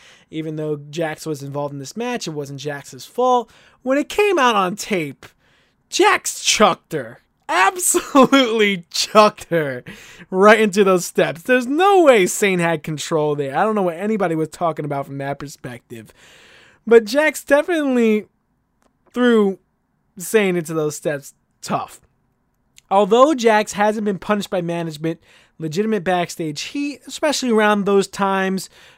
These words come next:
back in twenty eighteen, back in twenty twenty, maybe not now. We see all the TikToks now of all them all together, ball happy. Uh, it, we all see it now, but at least back then,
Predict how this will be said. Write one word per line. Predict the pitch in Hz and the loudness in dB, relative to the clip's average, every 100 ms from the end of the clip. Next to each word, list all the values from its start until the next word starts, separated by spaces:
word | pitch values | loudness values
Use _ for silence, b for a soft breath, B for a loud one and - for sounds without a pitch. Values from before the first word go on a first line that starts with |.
| B | B
back | 180 175 | -4 -2
in | 170 | -6
twenty | - 180 175 | -6 -4 -2
eighteen, | 170 - 165 | -4 -4 -4
back | 160 165 | -4 -4
in | 165 | -6
twenty | - 165 | -8 -10
twenty, | 160 165 | -8 -6
maybe | 185 220 208 | -4 -2 -2
not | 196 | -2
now. | 160 170 165 | -4 -6 -4
We | 165 | -4
see | - | -4
all | 156 | -6
the | 151 | -6
TikToks | - 175 - 165 151 - | -8 -8 -8 -8 -8 -10
now | 151 143 143 | -12 -10 -10
of | |
all | 139 135 | -10 -12
them | 135 135 _ b b | -12 -16 _ b b
all | 147 | -12
together, | 147 147 143 | -8 -8 -8
ball | 143 143 143 | -8 -8 -8
happy. | 147 139 135 131 b b b b b - | -10 -12 -12 -14 b b b b b -12
Uh, | 135 | -10
it, | 143 165 170 - | -10 -12 -16 -18
we | 220 202 214 226 | -14 -14 -6 2
all | 220 190 | 4 4
see | - 190 | 0 -4
it | |
now, | 175 175 180 | -2 -4 -2
but | 175 180 | -2 -2
at | 226 | -4
least | 247 208 | -6 -4
back | 226 190 | -6 -6
then, | - 175 175 | -6 -6 -8